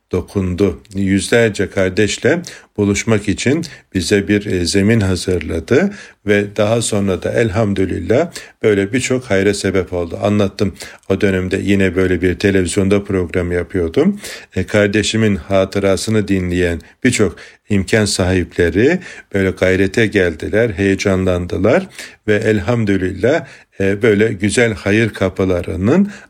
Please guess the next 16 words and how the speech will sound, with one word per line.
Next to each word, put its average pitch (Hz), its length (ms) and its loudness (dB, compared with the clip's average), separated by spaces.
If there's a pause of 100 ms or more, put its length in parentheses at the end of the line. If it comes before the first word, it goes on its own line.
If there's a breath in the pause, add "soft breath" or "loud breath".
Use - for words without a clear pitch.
açılmasına 101 880 -2 (140)
sebep 92 440 0
oldu. 85 320 -2
Bizim 110 380 2
de 123 220 2 (360 loud breath)
işte - 240 -2
Allah 101 400 2 (120)
yolunda 92 680 0 (300 loud breath)
yeni 101 260 0
dostlarımız, 95 600 -2
kardeşlerimiz 92 880 0
oldu 92 420 0
bu 113 160 4
vesileyle. 87 760 -2 (360 loud breath)
Demek 120 340 2
ki 165 260 0